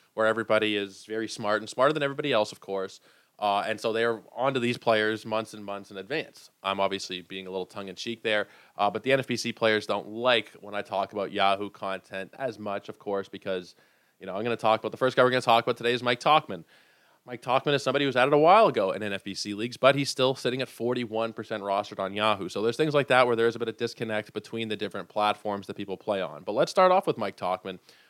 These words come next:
Over the last month, he is the eighteenth ranked player in fantasy. Over the last two weeks, he is the seventh ranked player in fantasy.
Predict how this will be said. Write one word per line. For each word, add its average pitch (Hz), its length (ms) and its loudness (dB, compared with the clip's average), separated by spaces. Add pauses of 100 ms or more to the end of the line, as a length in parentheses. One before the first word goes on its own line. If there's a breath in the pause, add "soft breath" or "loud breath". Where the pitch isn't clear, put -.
(160)
Over 143 120 -2
the 143 60 2
last 139 280 2
month, 139 220 0
he 143 100 -2
is 131 60 -4
the 123 180 -8
eighteenth 151 460 -4
ranked 127 200 2
player 123 240 4
in 113 60 0
fantasy. 120 480 -4
Over 110 80 -6
the 107 60 0
last 113 240 0
two 117 120 -8
weeks, 139 360 -6
he 139 140 -4
is 135 100 -2
the 135 80 -2
seventh 131 480 2
ranked 104 180 -4
player 92 240 -8
in 87 120 -12
fantasy. 82 500 -14